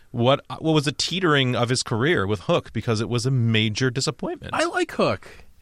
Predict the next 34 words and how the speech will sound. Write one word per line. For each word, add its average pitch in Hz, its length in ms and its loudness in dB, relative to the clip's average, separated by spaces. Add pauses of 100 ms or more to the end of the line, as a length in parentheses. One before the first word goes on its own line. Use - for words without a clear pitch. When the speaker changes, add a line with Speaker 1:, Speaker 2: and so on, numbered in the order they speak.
Speaker 2:
I 208 120 4
know 262 160 6
that 277 120 2
it's 220 160 0
not 196 160 4
a 180 60 2
perfect 170 420 -2
movie 190 220 2
and 185 80 2
it 127 60 0
has 156 120 0
a 160 60 2
lot 143 180 0
of 160 60 -4
flaws 110 400 -6
in 170 140 0
it, 233 160 -6 (480)
but 196 340 2
it's 196 160 2
a 190 80 -2
fun 170 340 0
movie, 151 300 2
and 117 180 -4
go 147 140 2
looking 151 240 -2
back 117 260 -2
on 156 120 -2
it, 147 100 -2
I 131 80 0
think 139 220 -6
it's 123 140 -8
aged 107 340 -12
remarkably 98 640 -6
well. 92 400 -10